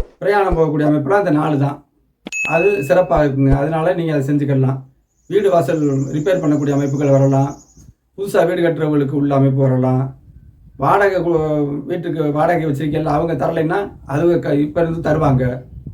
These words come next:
வீடு சம்பந்தமான விஷயங்கள் தான் இதெல்லாம். அதுக்கடுத்து எட்டாம் இடத்தை பார்க்குறாருங்க. எட்டாம் இடம் திடீர் அதிர்ஷ்டம்.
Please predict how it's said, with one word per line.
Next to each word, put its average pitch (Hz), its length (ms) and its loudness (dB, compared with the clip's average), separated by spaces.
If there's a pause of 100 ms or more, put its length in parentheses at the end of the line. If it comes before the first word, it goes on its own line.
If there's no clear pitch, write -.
வீடு - 180 0
சம்பந்தமான 151 440 2
விஷயங்கள் 139 340 0
தான் 147 80 0
இதெல்லாம். 127 280 0 (760)
அதுக்கடுத்து 170 460 0
எட்டாம் 170 360 2
இடத்தை 170 220 -2
பார்க்குறாருங்க. 139 400 0
எட்டாம் 139 380 0
இடம் 170 240 0
திடீர் 214 300 -2
அதிர்ஷ்டம். 165 540 0